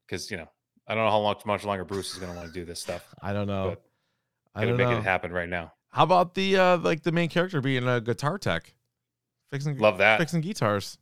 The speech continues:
Speaker 2: Not
Speaker 1: Love
Speaker 2: bad.
Speaker 1: that. Look at that.
Speaker 2: Yeah. She'd
Speaker 1: We're
Speaker 2: fit, she'd fit right in over here at, uh,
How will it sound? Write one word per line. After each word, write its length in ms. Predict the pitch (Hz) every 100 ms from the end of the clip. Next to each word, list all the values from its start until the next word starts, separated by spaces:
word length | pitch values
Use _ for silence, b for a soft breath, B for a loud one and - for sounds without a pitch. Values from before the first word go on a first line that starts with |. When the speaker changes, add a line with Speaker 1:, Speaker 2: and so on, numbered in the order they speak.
| _ _
Speaker 2:
Not 140 | 196 110
Speaker 1:
Love 120 | 110
Speaker 2:
bad. 40 |
Speaker 1:
that. 140 | 117 104
Look 40 | 113
at 40 |
that. 200 | 120 117 - _ _ _ _
Speaker 2:
Yeah. 180 | 135 160 - _ _ _ _ _
She'd 100 | 110
Speaker 1:
We're 60 | 110
Speaker 2:
fit, 200 | 165 -
she'd 180 | - 170
fit 220 | - 190
right 180 | 175 175
in 160 | 190 165
over 200 | 127 117
here 340 | 120 117 117
at, 140 | 110
uh, 180 | 113 110